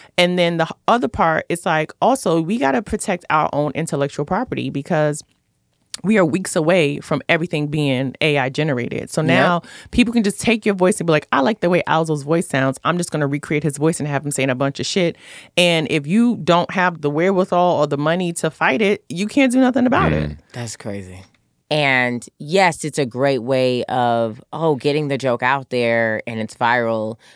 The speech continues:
Speaker 2: But if people aren't tagging and
Speaker 1: Mm-hmm.
Speaker 2: saying that's your joke,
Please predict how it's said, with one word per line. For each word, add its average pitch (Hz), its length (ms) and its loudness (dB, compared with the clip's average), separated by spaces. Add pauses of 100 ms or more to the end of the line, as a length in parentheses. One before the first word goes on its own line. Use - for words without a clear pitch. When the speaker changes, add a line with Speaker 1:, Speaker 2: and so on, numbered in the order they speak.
(160)
Speaker 2:
But 131 360 2
if 143 260 -2
people 190 320 -2
aren't 151 220 -2
tagging 131 640 0
and 117 120 -2
Speaker 1:
Mm-hmm. - 80 -10
Speaker 2:
saying 117 340 -2
that's 117 420 -2
your 117 260 -4
joke, 110 460 -4